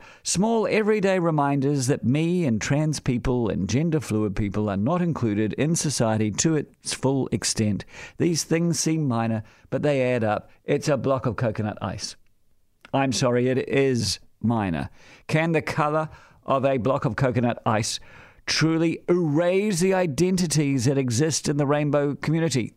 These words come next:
That was the quote. "Erases the identities." This is the level of hyperbole and exaggeration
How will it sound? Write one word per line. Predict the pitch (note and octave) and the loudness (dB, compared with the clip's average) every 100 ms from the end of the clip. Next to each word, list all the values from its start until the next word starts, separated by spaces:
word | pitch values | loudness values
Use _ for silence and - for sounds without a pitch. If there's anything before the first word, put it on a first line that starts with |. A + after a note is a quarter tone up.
| D#3+ | -2
That | F#3+ - | -2 0
was | F3 D3+ | -2 -2
the | F3 | 0
quote. | G#3+ A3+ - - _ _ _ | -2 -2 -8 -20 _ _ _
"Erases | G3 G3+ F3 F#3 F#3+ G3 F#3 F3+ D#3 | 0 2 2 2 2 0 0 -2 0
the | F3 | 0
identities." | E3+ E3+ F3+ E3+ - - - _ _ _ _ - | 0 0 -2 -4 -8 -8 -14 _ _ _ _ -4
This | F3 E3 | -2 0
is | D#3 | 2
the | E3 | 2
level | E3+ F#3+ G3+ | 2 2 2
of | D#3 | 2
hyperbole | D#3 D#3 F3+ F#3 E3+ F3 | 0 0 0 2 0 0
and | D#3 C#3 | 2 0
exaggeration | A#2 D3+ C3 C#3+ C#3+ - C3 | 2 0 2 2 0 0 -4